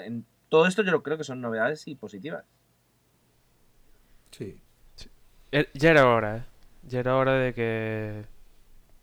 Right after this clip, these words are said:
Speaker 3: tuviéramos eso.
Speaker 1: Y el simple hecho de que esté, pues, ahora Antonio Lobato cada día, pues, avanzando un poquito la pretemporada. Eh, la cobertura mediática, ya no solo de La Sexta, pero, eh, lo,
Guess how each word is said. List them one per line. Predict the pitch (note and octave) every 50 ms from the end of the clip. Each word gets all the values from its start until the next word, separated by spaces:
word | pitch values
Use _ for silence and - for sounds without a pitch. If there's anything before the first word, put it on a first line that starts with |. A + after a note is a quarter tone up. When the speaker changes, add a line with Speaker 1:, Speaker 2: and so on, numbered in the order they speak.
| _ - -
Speaker 3:
tuviéramos | - B2+ C3 C3+ B2+ B2 A#2+ A2+ - -
eso. | G#2 - - - - - - - - - _ - - _ _ _ - - - -
Speaker 1:
Y | - D3
el | C3+ A#2
simple | - D3+ C#3+ C#3 C#3 C#3
hecho | C#3 - C#3
de | B2+
que | - B2
esté, | - - C3+ C3 C3 C3 A#2+
pues, | - B2 A#2+ A#2 -
ahora | A#2+ A2+ A#2 A#2 A#2+
Antonio | A#2+ A#2 B2 A#2+ B2
Lobato | A#2+ B2 C3 C3 B2+ - A#2
cada | B2 A#2+ A#2+ A2+ A2+ A2+ A2
día, | A2+ A#2 A#2+ A#2 A#2 A#2 A2+ - _ _ _ _ _ _ _ _
pues, | - G2+ - A#2
avanzando | G#2+ A2 G#2+ - A#2+ A2 G#2+
un | G#2
poquito | A2 G#2 G#2 G#2
la | G#2 G#2
pretemporada. | F#2+ G#2+ F#2 A#2 G#2 F#2+ G2+ A2 A#2 A#2+ A2+ - - _ _ _ _ _ _ -
Eh, | - G#2+ G#2+ G#2+ G#2 G#2 G#2 G#2 G2+ G2+ G2+ G#2
la | A2 G#2+
cobertura | - A#2+ A#2+ A#2 A#2 D#3 E3 F3
mediática, | E3 C#3+ D3+ D3+ D3+ D#3 D3+ C#3 B2
ya | B2 D3 D#3+
no | F#3
solo | - - D#3+ D3+ D3
de | C#3
La | B2 A2 -
Sexta, | - E3 E3+ - - A2+ G2
pero, | A#2+ A2+ A2+ A2 G#2+ G2+ - _ _ _ _ _ -
eh, | - G2 A2 G#2+ G#2+ G#2 G#2 G2+ G2+ G2
lo, | G2 F2 D#2